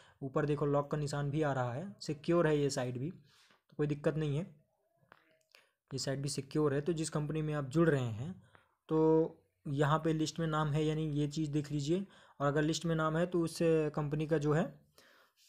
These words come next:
सीधी सी बात है भैया कि आप वेबसाइट में डाल के Google में देख लीजिए क्या वार्निंग दे रहा है Google, तो उस हिसाब से आप काम कर सकते हैं। और जो शुभोत्तम मल्टीट्रेड प्राइवेट लिमिटेड कंपनी है वो एक सौ छत्तीस नंबर में अवेलेबल है,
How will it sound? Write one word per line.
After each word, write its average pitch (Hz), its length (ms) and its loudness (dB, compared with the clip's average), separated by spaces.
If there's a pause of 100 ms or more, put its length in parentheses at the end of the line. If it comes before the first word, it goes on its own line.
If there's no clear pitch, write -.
(140)
सीधी 147 260 -2
सी 151 140 0
बात 151 220 4
है 147 60 4
भैया 143 260 2
कि 160 180 2
आप 151 220 2
वेबसाइट 143 840 0
में 143 140 -2 (480)
डाल 135 220 -2
के 151 100 -2
Google 139 280 -2
में 147 180 -2
देख 135 200 -2
लीजिए 139 280 -2
क्या 143 220 0 (220)
वार्निंग 127 420 -2
दे 135 100 2
रहा 123 120 0
है 123 100 0
Google, 123 280 -2 (640)
तो 156 360 0 (840)
उस 139 180 -6
हिसाब 139 240 -4
से 143 140 -8
आप 131 160 -8
काम 131 220 -6
कर 135 140 -4
सकते - 360 -10
हैं। 98 120 -8 (1900)
और 131 160 -6
जो 151 340 2
शुभोत्तम 143 380 -2
मल्टीट्रेड 160 380 -2
प्राइवेट 151 260 0
लिमिटेड 147 280 -4
कंपनी 147 300 -4
है 151 80 0
वो 185 120 0
एक 175 120 -2
सौ 170 120 -4
छत्तीस 147 420 -4
नंबर 147 200 -2
में 151 180 -2
अवेलेबल 127 380 0
है, 151 140 -4